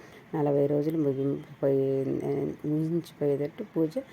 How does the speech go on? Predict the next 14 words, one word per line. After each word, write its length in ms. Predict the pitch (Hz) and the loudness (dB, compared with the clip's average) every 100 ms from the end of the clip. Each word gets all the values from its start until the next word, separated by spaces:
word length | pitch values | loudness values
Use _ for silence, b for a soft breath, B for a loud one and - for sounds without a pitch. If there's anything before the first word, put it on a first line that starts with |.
| B B - 151 | B B -2 0
చేసుకోండి. 640 | 135 - 139 131 123 120 | 0 -4 -6 -4 -4 -4
అంటే 300 | 143 143 139 | -2 0 0
మనం 260 | 196 170 160 | 0 0 0
చిన్న 260 | 160 170 170 | 0 0 0
చిన్న 320 | 165 170 185 | 0 -2 0
బొట్లు 320 | 156 143 165 | 0 -2 -4
పెట్టుకుంటూ 600 | 147 139 - 147 139 180 147 | -4 -4 -4 -4 -2 -4 -4
రావాలి. 500 | 120 123 120 - 311 B B B - | -4 -2 -4 -6 -8 B B B -2
అది 220 | 139 143 - - - | -2 -2 -8 -12 -8
అడ్జస్ట్ 400 | 135 139 - - | -6 -6 -6 -4
అయ్యేటట్టు 340 | 131 139 - | -4 -4 -8
ఇక్కడ 180 | - 160 | -6 -8
చూపించిన 640 | 147 - 139 - - 139 127 | -8 -6 -8 -8 -8 -4 -2
విధంగా 400 | 123 127 127 | -4 -6 -8